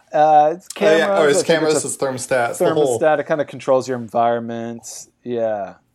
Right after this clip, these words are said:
Speaker 1: And so
Speaker 2: Okay.
Speaker 1: it's basically just a Kanye-themed Nest version of the Nest. Maybe Yeezys. Um,
Speaker 2: it,
Speaker 1: you know.
Speaker 2: is it a way,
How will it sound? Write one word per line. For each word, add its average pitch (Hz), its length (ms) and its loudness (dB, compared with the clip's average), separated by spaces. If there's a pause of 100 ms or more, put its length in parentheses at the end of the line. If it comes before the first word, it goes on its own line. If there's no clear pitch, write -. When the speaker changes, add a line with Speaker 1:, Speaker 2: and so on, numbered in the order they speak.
(140)
Speaker 1:
And 117 160 -18
so 113 880 -6 (380)
Speaker 2:
Okay. - 320 -6 (500)
Speaker 1:
it's - 360 -10
basically 160 680 -4
just 131 220 -12
a 127 40 -14
Kanye-themed 120 1500 -10 (460)
Nest - 600 -8 (200)
version 143 340 -2
of 107 100 -12
the 113 80 -12
Nest. 107 260 -14
Maybe 120 280 -10
Yeezys. 120 960 -8 (540)
Um, 95 640 -18 (380)
Speaker 2:
it, 139 240 -8
Speaker 1:
you 185 100 0
know. 135 120 0
Speaker 2:
is 110 100 -4
it 113 100 -4
a 127 40 -2
way, 123 260 -2